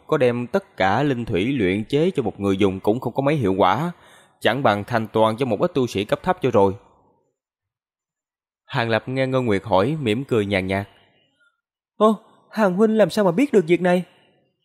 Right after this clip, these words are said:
Thanh âm của Ngân Nguyệt có chút kinh ngạc hỏi tiếp.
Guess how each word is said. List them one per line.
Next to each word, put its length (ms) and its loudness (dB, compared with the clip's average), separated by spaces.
Thanh 140 0
âm 180 0
của 100 -2
Ngân 200 -2
Nguyệt 200 2
có 80 0
chút 200 -4
kinh 180 0
ngạc 180 0
hỏi 220 0
tiếp. 220 0